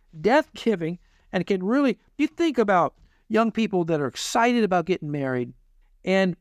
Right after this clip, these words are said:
because of what they say to each other and the, and the mean comments that come out over the next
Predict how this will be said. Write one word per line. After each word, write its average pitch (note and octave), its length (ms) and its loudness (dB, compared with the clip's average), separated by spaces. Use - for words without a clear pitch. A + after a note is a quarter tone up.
because A3+ 680 0
of E3 200 -6
what F#3 240 -2
they E3 140 0
say A3 520 -2
to G#3 220 -2
each D3+ 220 -6
other B2+ 340 -4
and D3 200 -4
the, C#3 300 -4
and D3 160 -2
the C#3+ 60 0
mean G#3 340 2
comments A3 480 -2
that - 120 -6
come D#3 180 -4
out E3+ 280 0
over F#3 260 -2
the E3+ 100 -4
next F3+ 360 -2